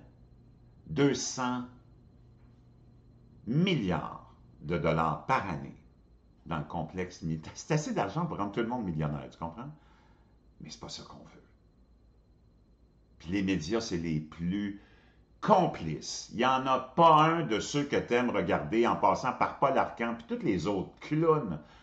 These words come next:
Sean Hannity à Fox News aux États-Unis, Paul Arcand au Québec,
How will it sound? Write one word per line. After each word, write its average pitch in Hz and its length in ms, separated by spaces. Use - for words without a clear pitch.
Sean 135 480
Hannity 123 800
à 90 120
Fox 110 340
News 110 220
aux 104 40
États-Unis, 95 600
Paul 135 280
Arcand 120 580
au 107 60
Québec, 107 540